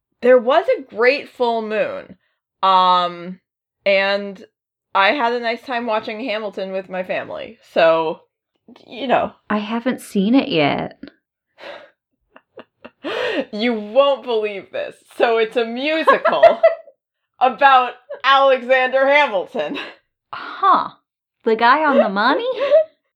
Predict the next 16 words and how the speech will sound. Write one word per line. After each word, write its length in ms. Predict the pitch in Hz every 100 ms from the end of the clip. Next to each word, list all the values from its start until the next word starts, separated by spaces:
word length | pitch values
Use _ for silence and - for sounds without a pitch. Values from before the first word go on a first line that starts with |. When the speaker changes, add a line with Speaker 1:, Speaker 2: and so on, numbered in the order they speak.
| _ _
Speaker 1:
Yeah, 80 | 392
yeah, 1080 | 359 622 - - - 659 523 762 831 698 294 277
th-, 140 | 359 466
that, 240 | 415 466 554 - -
that's 320 | 370 554 -
the 120 | 587 571 554 784 698
guy. 440 | 247 202 180 214 _
Speaker 2:
Huh. 420 | - 539 494 247 - _ _ _
Speaker 1:
Can 180 | - 440
you 120 | 440 508
believe 800 | 494 427 508 587 622 640 640 -
it? 40 | _ _ _ _ -
Speaker 2:
No. 640 | 247 285 320 285 202 - _ _ _ _ -
No, 180 | 220 233
I 180 | 240 226
can't. 680 | - 226 254 202 - _